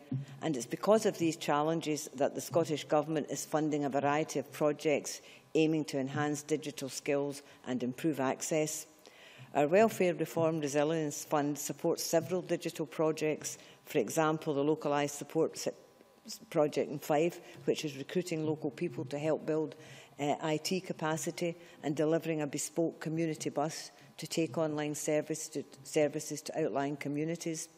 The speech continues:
The Shetland Rural I T project, which aims to develop individual I T, I T V skills and their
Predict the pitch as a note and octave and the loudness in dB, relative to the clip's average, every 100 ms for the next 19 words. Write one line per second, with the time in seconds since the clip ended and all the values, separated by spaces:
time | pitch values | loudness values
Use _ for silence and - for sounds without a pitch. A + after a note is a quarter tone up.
0 | - _ - - - - - - - - | -20 _ -20 -20 -16 -16 -16 -20 -10 -2
1 | C#3+ F3 F3 E3+ D#3+ C#3+ E3 E3+ D#3 D3+ | 2 6 6 4 0 2 2 4 2 2
2 | D#3 - D#3+ - E3 D#3 E3 C#3 - - | 0 -2 -4 0 -2 2 0 0 -4 -10
3 | - E3 E3 D#3+ - C#3+ B2+ D3+ D3+ - | -6 -2 -2 -2 -4 -4 0 2 2 0
4 | D#3 D3 D3 D3+ D3+ B2+ C#3 D3 - D3 | -2 0 0 -2 -2 -4 -2 -2 -2 -8
5 | - C#3 - - - D3 D3 D#3+ D3 D#3 | -8 -16 -20 -20 -2 0 0 -2 -4 -4
6 | C#3+ - D3+ D3+ C#3 C#3 C#3+ C3+ | -4 0 2 2 -2 -4 0 0